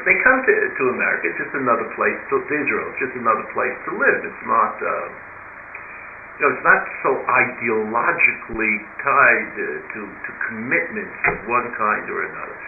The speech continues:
And therefore, I mean, learning Hebrew is kind of an annoyance, uh, that you'll, you'll deal with that annoyance when the time comes, or if you come to Israel, and if you live in Israel, and if you have a job for which you have to speak in Hebrew, which, I mean, I, I think those jobs are getting lesser and lesser. Uh, okay,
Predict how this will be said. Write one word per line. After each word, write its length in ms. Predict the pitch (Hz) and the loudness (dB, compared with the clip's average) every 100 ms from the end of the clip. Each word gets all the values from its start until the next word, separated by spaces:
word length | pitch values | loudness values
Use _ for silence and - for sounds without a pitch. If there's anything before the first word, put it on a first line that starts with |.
| - - - - | -10 -8 -10 -4
And 160 | 170 | -2
therefore, 460 | 254 - - 175 - - - | 2 2 2 0 2 2 2
I 20 | 113 | 0
mean, 140 | 127 | 2
learning 240 | 147 180 190 - | 6 6 4 0
Hebrew 220 | 110 107 | 0 -4
is 120 | 95 | -2
kind 160 | - 123 | 2 4
of 160 | 131 135 | 4 2
an 80 | 143 | 2
annoyance, 480 | 165 175 120 95 98 - | 2 2 2 -2 -6 2
uh, 80 | 107 | 2
that 160 | 110 | 4
you'll, 320 | 117 113 113 107 117 | 0 -2 -4 -6 -2
you'll 180 | 127 123 | -2 4
deal 200 | 170 190 | 4 4
with 140 | 110 - | 2 0
that 160 | 107 123 | 0 2
annoyance 400 | 160 185 101 95 107 | 2 0 0 -4 -8
when 100 | 104 | -8
the 40 | - | -2
time 220 | 120 123 127 - | 2 2 2 0
comes, 240 | 151 - - | 0 0 -6
or 60 | - | 4
if 140 | 190 - - | 6 6 2
you 80 | - | -2
come 160 | - - | -2 -2
to 100 | - | 0
Israel, 360 | 170 - 85 87 | 0 -2 -4 -2
and 40 | 139 | 2
if 100 | - - | 2 0
you 100 | 90 | -6
live 160 | - 117 | -6 -4
in 80 | 127 | -2
Israel, 320 | - - 87 | -2 -2 -2
and 80 | 90 | 2
if 100 | 175 | 2
you 80 | 98 | 4
have 140 | 101 110 | 2 2
a 80 | 101 110 | 0 4
job 280 | 127 165 - - - - - | 6 4 2 -4 -10 -10 -8
for 160 | 110 | 0
which 140 | 143 - | 4 6
you 80 | 127 123 | 6 6
have 80 | |
to 120 | 120 - - | 2 -6 0
speak 160 | 131 120 | 0 0
in 80 | 104 139 | -2 -2
Hebrew, 320 | 185 - - - 80 | -2 -2 -8 -8 -6
which, 80 | 82 | -2
I 80 | 85 90 | -2 -2
mean, 80 | 92 | -4
I, 100 | - | -6
I 400 | - - - - | -8 -10 -10 -2
think 160 | 123 110 | 0 6
those 240 | 127 123 123 | 6 6 8
jobs 240 | 113 117 | 8 6
are 80 | 107 | 4
getting 320 | 107 107 101 | 4 4 4
lesser 400 | 107 117 - 98 | 2 0 0 -2
and 80 | 90 98 | -2 -2
lesser. 320 | 151 - - - - - - - - | -2 -4 -10 -10 -12 -12 -12 -10 -2
Uh, 260 | - - 170 | 2 6 6
okay, 140 | 330 | 6